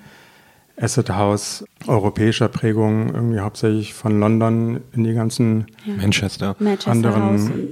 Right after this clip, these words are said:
Speaker 1: europäischen
Speaker 2: Ja.
Speaker 1: Metropolen geschwappt ist. Und, äh, das hat auch Frankfurt diese Welle dann getroffen und hat da im Nachtleben alles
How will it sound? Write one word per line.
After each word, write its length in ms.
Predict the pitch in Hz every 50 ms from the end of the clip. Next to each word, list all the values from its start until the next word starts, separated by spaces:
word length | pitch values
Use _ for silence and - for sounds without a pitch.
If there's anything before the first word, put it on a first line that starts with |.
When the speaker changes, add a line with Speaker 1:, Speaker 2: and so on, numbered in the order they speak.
| - -
Speaker 1:
europäischen 600 | - 117 113 104 104 - - 113 117 - - 117
Speaker 2:
Ja. 40 | 196 196
Speaker 1:
Metropolen 440 | 190 104 101 - 113 117 120 120 117
geschwappt 440 | 107 104 - - 113 107 - -
ist. 160 | 117 101 - -
Und, 320 | 107 104 104 104 101 -
äh, 240 | 104 101 104 101 95 - - - - _ _
das 240 | - 104 104 - -
hat 120 | 113 -
auch 120 | - 117 -
Frankfurt 640 | - - 110 107 107 - - 110 104 104 - - - - - - - - - - - - - - - - _ - _ _ _ _ _ _
diese 260 | - 120 101 101 90
Welle 200 | 101 98 98 104
dann 160 | 95 104 101 98
getroffen 520 | 95 - - - 104 98 - - 120 123
und 300 | - 120 107 104 101 98
hat 180 | 104 101 - -
da 100 | 107 101
im 80 | 101
Nachtleben 400 | 104 104 - - 117 110 104 107
alles 520 | 101 104 104 101 - - - - - -